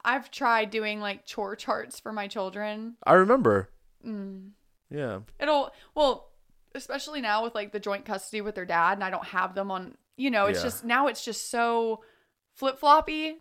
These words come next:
Speaker 1: There's just
Speaker 2: Yeah.
Speaker 1: no point. I'm like, "Just do," Julian asked me for ten dollars the other day. I made him a list of a couple things to do. He did 'em. I gave him ten bucks. <laughs> Like, I was like, <laughs> "Whatever." They don't have consistent chores, though.
Speaker 2: Yeah.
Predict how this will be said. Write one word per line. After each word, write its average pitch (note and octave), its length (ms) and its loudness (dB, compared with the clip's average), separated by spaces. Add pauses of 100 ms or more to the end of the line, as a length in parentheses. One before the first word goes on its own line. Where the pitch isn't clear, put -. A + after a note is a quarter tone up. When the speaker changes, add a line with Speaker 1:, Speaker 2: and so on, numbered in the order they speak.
(120)
Speaker 1:
There's C#4+ 160 0
just A1+ 180 0
Speaker 2:
Yeah. - 80 0
Speaker 1:
no A3 80 0
point. A3 380 -2
I'm A#3+ 80 -2
like, B3 160 -4
"Just C4+ 160 -10
do," C#4 180 -4
Julian C#4 300 -2
asked C4 180 0
me B3+ 80 -4
for B3+ 80 -8
ten A#3+ 180 -4
dollars A3+ 360 2
the A3+ 100 -4
other A3 140 -4
day. A3 200 4
I G#3 140 2
made G#3 160 -2
him G#3+ 80 -4
a G3+ 60 -6
list G3+ 240 -4
of G3 80 -8
a G3+ 40 -14
couple G3 220 -4
things G3 280 -6
to G3 60 -16
do. F#3 280 -2
He G3 140 -8
did F3+ 180 -2
'em. F3 160 -2
I E3+ 60 -6
gave E3+ 180 -4
him F3+ 100 -14
ten E3+ 180 -8
bucks. - 320 -6
<laughs> - 0 -
Like, - 460 2 (260)
I C4 60 -6
was A#3+ 80 -4
like, A#3 280 -2 (140)
<laughs> - 120 -14
"Whatever." F#3 520 0 (880)
They A#3+ 120 -4
don't G#3+ 120 -2
have G3 140 -8
consistent - 540 -16
chores, F#3+ 300 -14
though. - 320 -12 (200)
Speaker 2:
Yeah. F2 320 -4